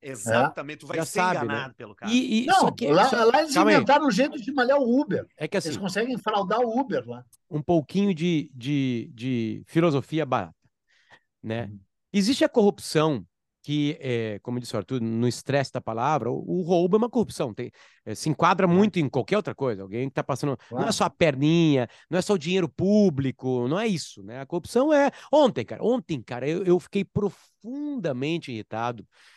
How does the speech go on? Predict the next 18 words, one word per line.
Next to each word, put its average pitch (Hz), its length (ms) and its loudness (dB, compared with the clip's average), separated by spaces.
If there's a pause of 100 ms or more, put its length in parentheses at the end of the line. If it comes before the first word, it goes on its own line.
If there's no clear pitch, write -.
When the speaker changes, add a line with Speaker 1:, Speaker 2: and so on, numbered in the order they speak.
(280)
Speaker 2:
e 131 300 -2
foi 151 120 -4
um 165 60 0
exercício 143 380 -6
de, 131 100 -12 (240)
de, 151 320 -10
de, 123 420 -6 (240)
de 143 160 -6
muita 220 220 0
paciência 190 640 -2
comigo 135 400 -4
mesmo. 117 400 -4 (460)
Eu 135 80 -2
estava 185 260 0
saindo 185 600 2 (340)
de 120 120 -8
um 139 100 -4
shopping 117 560 -4